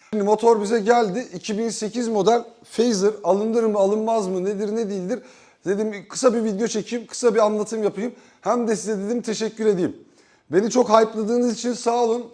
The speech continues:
Sıralamada beni sıra-, ilk yüzün içine sokmuşsunuz.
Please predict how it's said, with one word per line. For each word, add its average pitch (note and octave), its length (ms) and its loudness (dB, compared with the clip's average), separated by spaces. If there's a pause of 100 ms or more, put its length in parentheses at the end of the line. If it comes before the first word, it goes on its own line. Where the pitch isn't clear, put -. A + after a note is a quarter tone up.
Sıralamada G#3 600 0 (160)
beni F#3+ 220 -2
sıra-, F#3+ 280 0
ilk F3 220 -6
yüzün G#3 240 -2
içine G3 260 -4
sokmuşsunuz. G3+ 640 -6